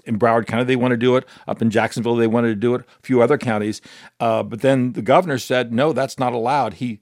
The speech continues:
issued an executive order saying that parents have to be allowed to opt out. Today, the rules were issued, uh, by, uh, the Department of Health and the Department of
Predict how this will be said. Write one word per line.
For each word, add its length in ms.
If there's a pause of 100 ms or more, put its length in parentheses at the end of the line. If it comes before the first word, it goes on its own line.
issued 320
an 140
executive 360
order 220
saying 400 (300)
that 300 (220)
parents 320
have 200
to 60
be 100
allowed 300
to 60
opt 280
out. 320 (260)
Today, 280
the 120
rules 340
were 120
issued, 540 (240)
uh, 340
by, 540
uh, 80
the 140
Department 400
of 100
Health 420
and 100
the 60
Department 400
of 120